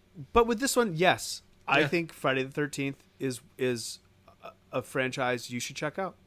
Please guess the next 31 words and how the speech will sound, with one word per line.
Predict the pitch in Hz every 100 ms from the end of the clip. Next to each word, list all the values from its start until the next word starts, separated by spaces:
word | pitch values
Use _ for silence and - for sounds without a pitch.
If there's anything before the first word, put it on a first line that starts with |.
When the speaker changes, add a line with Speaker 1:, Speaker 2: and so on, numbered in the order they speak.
| _ _
Speaker 1:
for | - 143
sure. | - 175 - _ -
Speaker 2:
Yeah. | 127 110 - - - 123
I, | 139 170 185
I | - 143 156 170
do | 165 208
too. | - 175 208 107 104 -
And, | 127 131 131 131 131 131
you | 151 147
know, | 143 143
it's | 139 147 165
one | 175
of | 175
those | 147
things | - 180 156 123
where, | 120 120 117 110 104 - - - - - -
you | 135 139
know, | 131
if |
you | 135 135
watch | 131 143
one | 120 120
or |
two | 113 120 127
of |
these | 143 160 139
and | 113
you're | 110
not | 104 107
enjoying | 107 104 107 104 107 110
'em, | 113 131